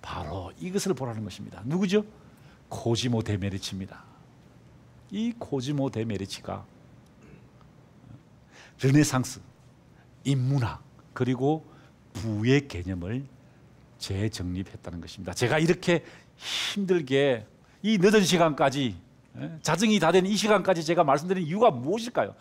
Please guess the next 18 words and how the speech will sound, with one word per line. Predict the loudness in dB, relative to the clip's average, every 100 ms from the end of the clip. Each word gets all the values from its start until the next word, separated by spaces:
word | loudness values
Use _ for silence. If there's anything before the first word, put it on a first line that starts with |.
| -20 -2
아마 | 4 6
여러분도 | 6 6 4
짐작하실 | 0 -2 -2 2 2 2 -2
겁니다. | -4 -4 -8 -8 -16 _ _ _ -20 -20 -2
우리에게 | 4 8 8 8 8 6 4 -4 -20 -20 _ _ -6
메디치 | 0 0 0 -2
가문이 | -4 -2 -4
필요하다는 | -4 -10 -6 -6 -8
것입니다. | -14 -18 -20 -20 -20 -20 0
메디치 | 4 4 2 0 4
가문과 | 4 4 2
같은 | 2 0
사람들이 | -4 -4 -2 -4
필요하다는 | -2 -2 -2 -4
것입니다. | -10 -12 -14
어떻게? | -14 -20 -20 -20 -20 -12
새로운 | -10 0 4 6 6 4 0 -4 -10 _ _
시대의 | -12 -8 -4 -2 0 2 2 0